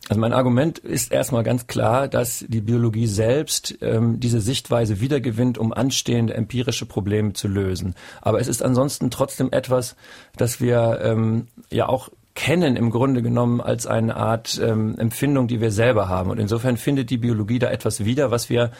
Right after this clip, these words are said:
als, äh, Verdacht oder eigentlich ja eher als Hoffnung in uns selber kultivieren, dass nämlich das Leben viel mehr mit Ausdruck und schöpferischem Potenzial zu tun hat, als uns das ja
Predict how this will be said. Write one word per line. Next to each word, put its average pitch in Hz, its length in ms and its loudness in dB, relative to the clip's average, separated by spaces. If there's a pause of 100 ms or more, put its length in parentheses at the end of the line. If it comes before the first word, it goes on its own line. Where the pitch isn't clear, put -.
(240)
als, - 380 -2
äh, - 160 -4
Verdacht - 580 -2
oder 110 200 0
eigentlich 110 280 -2
ja 110 80 0
eher 110 220 0
als - 200 -8
Hoffnung 131 300 -2
in 131 80 -2
uns 117 140 0
selber 131 320 2
kultivieren, 123 640 -2
dass 120 160 -2
nämlich 120 340 0 (380)
das 117 220 0
Leben 131 640 2
viel 123 280 0
mehr 123 260 2
mit 113 360 -2
Ausdruck 131 680 -2
und 113 480 -2
schöpferischem 120 560 0
Potenzial 113 800 0
zu - 160 -2
tun 135 280 0
hat, 123 220 0
als 117 260 -2
uns - 220 -4
das 120 220 -2
ja 117 240 0